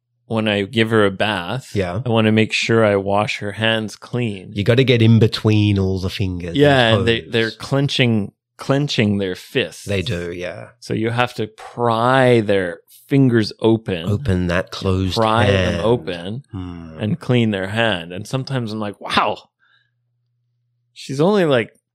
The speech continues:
Speaker 1: five kilos, but she's got a really <laughs> strong grip."
Speaker 2: They're strong.
Speaker 1: Yeah.
Speaker 2: They're strong.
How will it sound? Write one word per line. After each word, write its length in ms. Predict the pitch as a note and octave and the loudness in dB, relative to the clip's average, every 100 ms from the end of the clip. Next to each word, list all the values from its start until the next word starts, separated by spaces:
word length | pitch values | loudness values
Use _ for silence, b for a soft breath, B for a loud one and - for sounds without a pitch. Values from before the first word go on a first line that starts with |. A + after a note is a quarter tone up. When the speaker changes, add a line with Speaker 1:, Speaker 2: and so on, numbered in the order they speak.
| _ _ _ | _ _ _
Speaker 1:
five 380 | A#2 B2+ D3 B2+ | -2 2 2 0
kilos, 720 | - C#3 C#3+ C3+ E2+ F2 - - | -4 0 2 0 -2 -8 -16 -8
but 240 | G#2 F2+ _ _ | -8 -8 _ _
she's 300 | - - - _ _ | -16 -14 -14 _ _
got 220 | - - | -10 -8
a 40 | |
really 280 | A#3 - E3 | -6 -2 0
<laughs> 200 | F#3 - | -2 -8
strong 520 | - - C3+ D#3+ C3 G#2 | -6 -6 -2 0 0 -2
grip." 340 | G#2 B2+ C3 | -4 -4 -2
Speaker 2:
They're 140 | G2+ | 0
strong. 540 | F2+ - F#2 G2+ D3+ - | 0 -2 0 2 2 -2
Speaker 1:
Yeah. 220 | - B2 | -8 -8
Speaker 2:
They're 160 | B2 F#2 | -6 -6
strong. 480 | - - F2+ C#3+ | -6 -4 -2 0